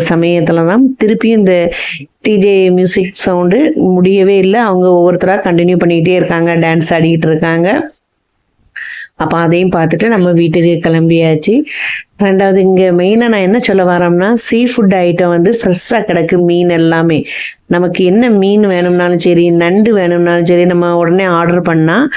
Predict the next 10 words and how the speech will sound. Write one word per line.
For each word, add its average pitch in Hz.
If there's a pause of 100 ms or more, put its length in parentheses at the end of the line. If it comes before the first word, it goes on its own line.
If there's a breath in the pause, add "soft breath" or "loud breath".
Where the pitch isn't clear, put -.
(500 loud breath)
உடனே 185
அவங்க 175 (100)
நமக்கு 175
ஃப்ரெஷ்ஷா 180 (100)
சமைச்சு 180 (240)
உடனே 175 (140)
தாராங்க. 170 (300)
டேஸ்ட்டும் 185
சூப்பரா 185
இருக்கு. 160